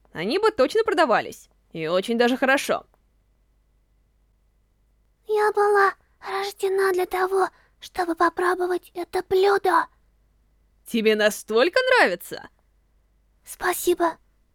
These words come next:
Speaker 2: мастер.
Speaker 1: Похоже, это самая искренняя благодарность из всех, что я получал за всю жизнь.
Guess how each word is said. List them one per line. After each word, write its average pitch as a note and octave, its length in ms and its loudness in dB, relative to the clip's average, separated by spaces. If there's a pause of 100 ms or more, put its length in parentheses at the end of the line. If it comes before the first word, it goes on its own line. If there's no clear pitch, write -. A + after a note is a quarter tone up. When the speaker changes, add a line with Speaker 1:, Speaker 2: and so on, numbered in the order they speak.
(180)
Speaker 2:
мастер. G4 480 0 (1080)
Speaker 1:
Похоже, D#4+ 560 0
это G#4 220 2
самая A4 400 0
искренняя C#4+ 340 -4
благодарность A#3+ 800 0
из F#3 140 -4
всех, - 480 -4
что - 180 -6
я F#3+ 80 2
получал A3+ 400 2
за A#3 100 2
всю A3+ 200 -2
жизнь. F#3+ 340 -2